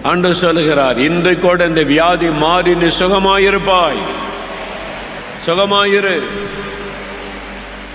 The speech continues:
நம்ம சுகமாயிருப்பதற்கு அவர் சிலுவையில வியாதிகளை சுமந்தார். மத்தேயு எட்டு பதினேழுல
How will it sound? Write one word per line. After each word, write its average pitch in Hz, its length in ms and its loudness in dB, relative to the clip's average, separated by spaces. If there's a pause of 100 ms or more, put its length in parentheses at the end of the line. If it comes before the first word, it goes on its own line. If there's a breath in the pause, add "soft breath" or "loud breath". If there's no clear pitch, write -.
(220)
நம்ம 180 260 0
சுகமாயிருப்பதற்கு 202 1160 0
அவர் 190 340 2
சிலுவையில 208 560 2
வியாதிகளை 202 600 2 (120)
சுமந்தார். 202 840 0 (1200)
மத்தேயு 139 360 -2
எட்டு 151 280 0
பதினேழுல 156 840 0